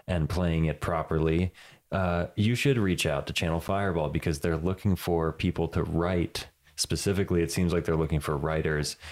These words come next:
metazoologists, but, you know, none of us are metazoologists yet. We're all trying to be. Some of, some of you are. I'm not,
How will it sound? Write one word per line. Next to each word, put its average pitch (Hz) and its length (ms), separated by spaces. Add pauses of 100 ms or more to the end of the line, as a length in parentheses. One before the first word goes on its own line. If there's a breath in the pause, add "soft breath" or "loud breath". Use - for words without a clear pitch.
(140 loud breath)
metazoologists, 87 1200
but, 98 200
you 101 120
know, 78 220 (300 loud breath)
none 98 200
of 85 100
us 82 160
are 80 40
metazoologists 73 880
yet. 78 220
We're 82 140
all 85 80
trying 82 380
to 73 60
be. 76 100
Some 127 240
of, 85 220
some 143 300
of 82 60
you 71 180
are. 69 260
I'm 92 100
not, 87 160